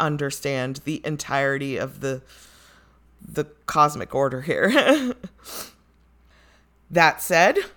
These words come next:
we, we will now move on to this week's episode, which is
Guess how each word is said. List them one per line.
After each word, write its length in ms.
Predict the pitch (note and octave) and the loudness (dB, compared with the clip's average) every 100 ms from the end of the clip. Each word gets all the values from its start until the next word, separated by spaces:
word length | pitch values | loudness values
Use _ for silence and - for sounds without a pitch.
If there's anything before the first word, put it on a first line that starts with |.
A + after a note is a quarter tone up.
| _ - | _ 2
we, 160 | C4+ | 4
we 280 | A3 - A#3+ | 4 -2 0
will 140 | A#3 | 2
now 260 | A3+ G#3 G3+ | 4 6 6
move 240 | G#3 G3+ | 4 4
on 180 | F#3 E3+ | 4 2
to 100 | F3+ | 0
this 280 | D#3 D3 D3 | -2 -4 -2
week's 260 | D3 D3 - | -6 -6 -6
episode, 640 | D#3 F3+ F3 G#3+ A3+ C4+ - | -6 -4 -2 2 2 0 -4
which 580 | G#3 A3+ - - - - _ _ - - _ _ _ | 2 2 2 -2 -4 -4 _ _ -20 -20 _ _ _
is 540 | A3 G#3+ G#3+ G#3+ G#3+ | 6 8 8 4 -4